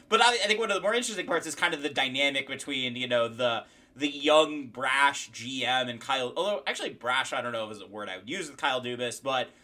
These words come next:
you know, the, the G M obviously kind of the, seen as the wonderkind in a way, although,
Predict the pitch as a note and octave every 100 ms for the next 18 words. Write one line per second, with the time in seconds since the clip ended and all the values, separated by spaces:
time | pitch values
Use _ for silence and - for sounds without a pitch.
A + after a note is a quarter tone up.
0 | _ - D3+ C#3+ B2 C3+ B2+ B2+ A#2+ B2+
1 | D3 C#3 C3+ C3 B2 C3+ - C#3+ C3 B2+
2 | A#2 G#2+ - D#3+ C#3+ A#2+ B2+ A2+ A2 C3
3 | C3 C3+ D3 C3+ C3+ C3 C3 B2+ A#2+ A#2+
4 | A#2+